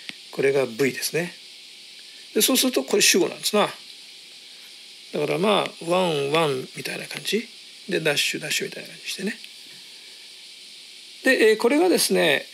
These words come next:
関係代名詞なんですけど、このフィッチはですね、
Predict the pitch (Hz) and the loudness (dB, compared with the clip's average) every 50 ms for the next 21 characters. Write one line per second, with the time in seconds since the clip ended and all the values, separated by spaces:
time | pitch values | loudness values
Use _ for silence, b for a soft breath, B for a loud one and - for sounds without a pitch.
0 | - 202 - - 190 208 214 214 233 233 240 247 247 254 247 247 - 180 151 147 | -6 -6 -2 0 2 2 4 4 4 4 4 4 4 4 4 4 4 4 4 4
1 | 143 139 131 131 135 - - - 135 135 165 165 151 131 - - - - - - | 2 0 0 0 0 0 0 0 2 4 4 4 4 4 2 0 -6 -10 -4 -2
2 | 302 320 - 302 330 330 - - - 247 202 202 - - 160 147 135 143 - | 0 2 2 2 2 2 2 2 2 2 4 4 2 2 2 0 -2 -2 -2